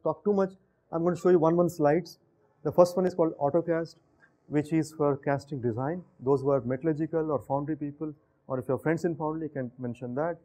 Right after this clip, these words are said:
The second one is called as a Flow Plus, which is for a complicated, uh, software for looking at the, how metal flows and solidifies. It is great for companies who are actually want to make defect-free castings.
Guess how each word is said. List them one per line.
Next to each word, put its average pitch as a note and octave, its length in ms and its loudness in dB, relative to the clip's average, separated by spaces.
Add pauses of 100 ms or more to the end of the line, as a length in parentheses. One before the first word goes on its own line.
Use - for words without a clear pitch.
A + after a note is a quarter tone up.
(320)
The C#3+ 80 -6
second F#3 220 2
one F#3 100 2
is F3+ 60 -4
called E3+ 160 0
as D3+ 100 -4
a D3 60 -2
Flow F#3+ 280 4
Plus, F#3 340 2 (360)
which D3+ 140 0
is E3 100 0
for D#3+ 120 2
a D#3 40 2
complicated, F3+ 800 -2 (400)
uh, C3 260 2
software D3 500 0
for D3+ 360 -4 (340)
looking D3+ 300 -4
at D3+ 120 0
the, D3+ 60 -6
how D3 180 -4
metal C#3+ 300 -2
flows E3+ 300 0
and D#3 120 -4
solidifies. D3+ 540 -4 (420)
It C3 100 -6
is B2+ 120 -4
great F3 260 -2
for E3 80 -6
companies D3 400 -6
who D3 80 -4
are C#3 80 -2
actually C#3+ 320 -6
want C3 180 -8
to C#3 80 -10
make C3 180 -10 (280)
defect-free D3 480 -6
castings. D#3 480 -8